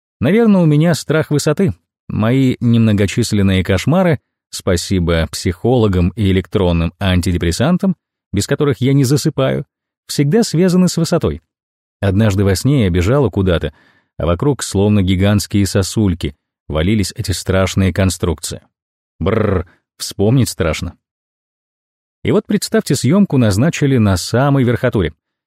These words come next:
Какой-то умник додумался построить ресторан в виде дворцового сада с прудом на крыше шестисотметровой иголки, пронзающей низкие облака,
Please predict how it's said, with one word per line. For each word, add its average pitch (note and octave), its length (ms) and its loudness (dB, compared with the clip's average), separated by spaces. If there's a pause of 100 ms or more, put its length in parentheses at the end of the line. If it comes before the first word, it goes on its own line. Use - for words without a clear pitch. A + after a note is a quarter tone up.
(160)
Какой-то F3+ 420 0
умник C#3+ 400 4
додумался A2 500 2
построить G#2+ 520 0
ресторан A2 520 0
в F#2 40 2
виде A2 200 2
дворцового F#2+ 680 0
сада E2 340 -2
с - 100 -8
прудом G2 400 0 (240)
на G2 240 0
крыше G2+ 460 -2 (440)
шестисотметровой B2+ 1200 0
иголки, B2+ 600 0 (380)
пронзающей G#2 760 0
низкие G#2 580 2
облака, F#2 720 -2